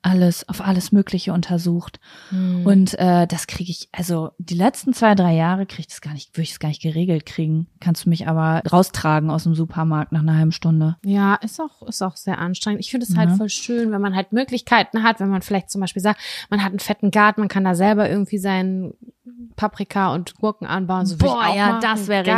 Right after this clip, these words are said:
Speaker 1: richtig
Speaker 2: das wär
Speaker 1: Premium.
Speaker 2: richtig nice.
Speaker 1: Das hat
Speaker 2: Und ich
Speaker 1: meine
Speaker 2: glaube,
Speaker 1: Mutter
Speaker 2: da kann man
Speaker 1: jetzt.
Speaker 2: sich so auch drin verlieren. Das tut auf allen Ebenen gut, ne? Aber gut, wenn
Speaker 1: Ja.
Speaker 2: man jetzt so an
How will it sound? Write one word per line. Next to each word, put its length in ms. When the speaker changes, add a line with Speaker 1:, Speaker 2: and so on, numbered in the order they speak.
Speaker 1:
richtig 160
Speaker 2:
das 180
wär 80
Speaker 1:
Premium. 200
Speaker 2:
richtig 460
nice. 320
Speaker 1:
Das 240
hat 80
Speaker 2:
Und 60
ich 60
Speaker 1:
meine 80
Speaker 2:
glaube, 200
Speaker 1:
Mutter 160
Speaker 2:
da 60
kann 160
man 140
Speaker 1:
jetzt. 40
Speaker 2:
sich 280
so 360
auch 260
drin 260
verlieren. 460
Das 140
tut 320
auf 200
allen 200
Ebenen 320
gut, 320
ne? 240
Aber 400
gut, 260
wenn 120
Speaker 1:
Ja. 100
Speaker 2:
man 160
jetzt 280
so 120
an 400